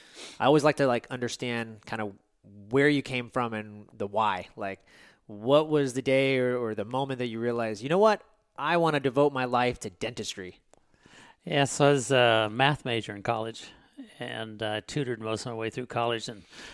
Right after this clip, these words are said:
Speaker 2: I got finished college and knew I didn't want to teach. I'd gotten tired of teaching with all my tutoring I'd done,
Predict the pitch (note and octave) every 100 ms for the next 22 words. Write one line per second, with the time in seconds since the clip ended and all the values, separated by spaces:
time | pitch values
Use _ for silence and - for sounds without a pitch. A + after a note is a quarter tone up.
0 | - - B2 C3 - - C#3+ C3+ - B2+
1 | A#2+ A2+ A2 G2+ G2 _ C3 A#2+ A#2 A2+
2 | A2 G#2 - A2 - - B2+ B2+ B2 A#2
3 | A#2+ A2+ G#2 - A#2+ A2+ G#2+ G#2 A#2 A2
4 | G2+ C3+ A#2 A2 G#2+ A2 A2